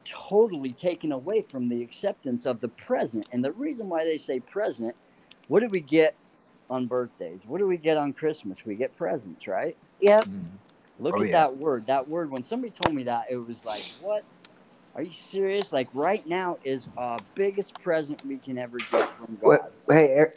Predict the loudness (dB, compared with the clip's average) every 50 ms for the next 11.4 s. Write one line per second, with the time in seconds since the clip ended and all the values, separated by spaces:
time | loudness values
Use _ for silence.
0 | 2 6 8 8 8 8 6 2 0 0 0 0 -2 -6 -12 -2 0 2 2 2
1 | 2 4 6 6 6 6 6 4 4 4 4 4 6 6 6 4 2 -6 _ -12
2 | -12 -10 -4 0 0 2 4 4 4 4 6 6 6 6 6 4 -2 _ _ _
3 | _ _ _ 6 6 6 4 2 4 6 6 8 8 8 8 6 4 4 2 4
4 | 6 6 6 6 4 0 0 0 -2 -4 _ _ _ _ _ -4 0 0 0 0
5 | -2 -4 -8 -10 -14 -18 -20 -20 _ 0 2 4 4 4 4 2 2 4 6 6
6 | 6 6 6 4 2 2 2 2 2 2 2 2 2 2 0 -2 -6 -12 -16 _
7 | _ _ _ _ _ 0 2 4 4 2 0 -2 -4 -4 -4 -4 -4 -2 2 2
8 | 2 2 2 -2 0 4 6 6 8 8 8 6 6 6 6 6 6 6 4 2
9 | 2 2 4 6 4 4 4 4 2 4 6 6 4 6 4 4 6 6 4 6
10 | 6 6 4 4 2 0 0 2 2 2 2 -2 _ -14 -4 2 4 4 4 4
11 | 4 4 4 6 4 4 2 -4